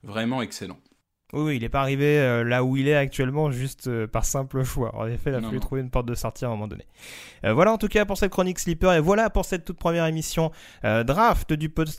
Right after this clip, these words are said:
Speaker 2: du podcast Touchdown Actu. Euh, merci encore Victor d'avoir été en ma compagnie. Il paraît qu'on fait du, on, on fait de la pub pour les, pour les tweets, euh, enfin en tout cas pour les comptes Twitter. Est-ce que tu peux me rappeler le tien s'il te plaît, pour ceux qui veulent te suivre ?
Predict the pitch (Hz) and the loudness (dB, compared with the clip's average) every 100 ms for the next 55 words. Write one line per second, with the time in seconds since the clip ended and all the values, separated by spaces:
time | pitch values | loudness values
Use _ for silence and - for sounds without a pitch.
0 | - 139 131 143 - 147 - 147 131 135 | -8 -6 -2 0 2 2 0 -2 0 -2
1 | 131 123 127 127 143 143 117 156 - 170 | -2 -4 -4 -2 0 -2 0 -2 0 -2
2 | 156 170 151 147 160 151 139 135 127 135 | 2 2 0 0 0 2 2 0 -2 -4
3 | 127 123 123 120 117 117 117 117 - 165 | -2 -2 -2 0 0 -2 -2 -6 -6 -6
4 | 160 151 156 202 - - - - 208 147 | 0 0 0 -2 -6 -20 -20 -14 4 4
5 | 170 - 131 139 131 123 117 107 104 107 | 4 -4 -4 -2 -2 -2 -2 -4 -8 -8
6 | 113 139 139 139 - 143 131 120 120 113 | -2 0 2 0 -2 0 0 0 -2 -4
7 | 113 110 123 117 - 160 135 117 107 107 | -4 -4 -4 -2 -4 -2 -2 -2 -2 -2
8 | 104 98 92 95 113 123 165 139 120 - | -2 -4 -6 -4 -4 -2 0 0 -2 -4
9 | 170 - - - 151 - 180 151 131 156 | -6 -6 -6 -4 -2 -2 -4 -4 -2 -2
10 | 139 - - 131 - 110 107 - 104 - | -4 -4 -6 -6 -10 -8 -8 -8 -8 -8
11 | - 143 123 113 120 - 110 98 | -8 -6 -6 -6 -8 -8 -10 -10